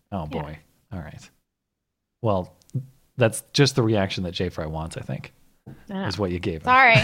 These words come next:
Speaker 1: <laughs>
Speaker 2: I'm taking your money. I'm not reading your message.
Speaker 1: Thank you, Jay Fry. Love you. Okay, moving on.
Speaker 2: <laughs> All right, we're good for now.
Speaker 1: The, uh, uh, okay, I'm gonna be quick on these 'cause, you know, s-,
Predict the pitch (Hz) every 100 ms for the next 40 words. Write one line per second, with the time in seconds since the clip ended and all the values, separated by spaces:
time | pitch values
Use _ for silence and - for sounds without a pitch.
0 | 220 - - 226 302 320 285 269 311 233
1 | 240 240 262 254 247 247 180 165 156 156
2 | 175 170 139 147 156 151 151 147 131 147
3 | 170 139 131 131 131 131 123 - 101 -
4 | 381 - - 104 - 160 - - _ _
5 | _ _ _ 403 453 403 339 - 220 110
6 | 208 185 196 233 _ _ _ - 117 143
7 | 139 135 123 120 120 123 131 135 127 95
8 | 80 156 254 285 - 160 151 156 160 151
9 | - 123 - 156 139 139 147 - -